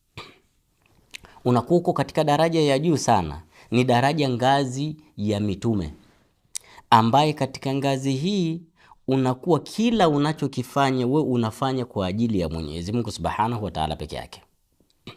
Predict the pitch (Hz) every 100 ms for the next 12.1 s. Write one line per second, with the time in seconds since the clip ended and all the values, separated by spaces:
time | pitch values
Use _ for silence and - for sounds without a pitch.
0 | _ _ _ _ _ _ - - - -
1 | - - 123 127 104 95 139 113 107 98
2 | 98 101 113 113 - - 95 131 135 120
3 | 117 - _ _ - 95 92 95 90 87
4 | 117 113 92 82 87 110 98 90 85 82
5 | 110 107 85 107 95 85 113 98 82 120
6 | 117 95 95 - - - - 95 110 120
7 | 107 82 92 80 69 65 - _ _ _
8 | _ _ _ - - 104 131 165 175 139
9 | 147 139 156 170 - - 151 156 139 117
10 | - 170 196 185 180 185 190 190 139 123
11 | 123 113 - 98 - 95 76 73 76 71